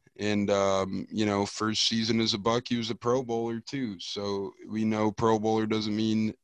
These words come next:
um, you know, nowadays, I, f-, I feel like back then it meant more than it does now. Let's just put it like that. Nonetheless, Stank, uh,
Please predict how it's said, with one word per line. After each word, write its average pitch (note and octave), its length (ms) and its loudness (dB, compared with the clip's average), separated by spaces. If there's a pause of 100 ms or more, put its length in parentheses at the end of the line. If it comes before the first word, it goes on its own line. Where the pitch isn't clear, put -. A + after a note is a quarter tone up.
um, G2 640 -2 (120)
you A2+ 140 2
know, G#2 160 2
nowadays, A2 720 4
I, G#2+ 60 2
f-, - 260 -4
I A#2+ 60 2
feel C#3 220 0
like B2+ 160 2
back A#2 260 2
then A2 160 2
it G#2 80 2
meant G2+ 220 0
more G2 200 2
than G2 160 -2
it G2 120 -8
does G2 240 -4
now. G2 200 -2
Let's F#2+ 280 -8
just - 340 -8 (400)
put A#2+ 140 4
it G2+ 80 2
like G2 260 -2
that. F#2+ 260 -4
Nonetheless, G2 580 -2
Stank, C#3 480 2
uh, G#2+ 520 6